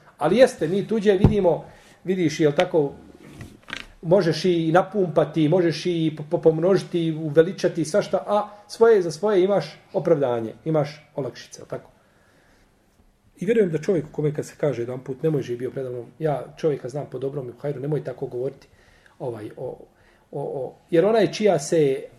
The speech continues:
čiji se potvrdio adalet ili njegova iskrenost i njegov, njegova bogobojaznost potvrdila se jasno, ne može se pobiti osim jasno. A to što ti pričaš, samo prenosiš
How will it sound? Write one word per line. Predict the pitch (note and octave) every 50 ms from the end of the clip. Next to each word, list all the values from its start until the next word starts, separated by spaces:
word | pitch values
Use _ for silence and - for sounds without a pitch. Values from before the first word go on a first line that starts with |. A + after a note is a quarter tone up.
| - -
čiji | - F3+ E3 D3+
se | D3+ - - D#3 D3+ C#3+ C#3 C3+ C#3+ - - _ _ _ _ _ _ _ _ _ _ _ _
potvrdio | - D3 D3 - - E3+ F3+ E3+ E3+ G3 F#3 E3+ D3+ B2+ B2 - - _ _ _ - - - - - - _ _ _ _ _ _ _ -
adalet | C#3+ B2+ A#2+ C3 B2+ B2+ C3+ B2+ A2 - - - - - -
ili | - D3+ C3+ B2+
njegova | C3 D3 D#3 D#3 D#3+ D3 D3 D3 D3
iskrenost | - D3+ - - - B2+ A2 G#2 - - - _ -
i | F#3 C#3 C3
njegov, | C#3 D3+ D#3+ D#3 D#3+ D#3 D3 E3
njegova | D#3+ D3+ D3+ D3+ D#3 C#3+
bogobojaznost | C#3 D3+ C#3+ D3 C3+ C3 B2+ B2 B2 A#2 A2+ - - -
potvrdila | C#3+ - - - E3 E3 F#3 G#3 F#3
se | - - D#3+ D3+
jasno, | C#3+ A#2+ - - - - B2+ - _ _ - - _ _ _
ne | - D3 F#3+ A3+
može | B3 B3 G#3 A3+
se | G#3 A3 - -
pobiti | A3 A3+ G#3+ - G3+
osim | F#3 - F#3+ F3
jasno. | C#3 - - - - - - _ _ _ _ _ -
A | D#3
to | D3+ G#3 G3+
što | E3 - - -
ti | G#3 G3
pričaš, | - G#3 G#3 G3 - G3 E3 D3
samo | - G3+ G3 F3
prenosiš | D#3 - F3+ F#3 F3+ D3+ - F3+ E3 - -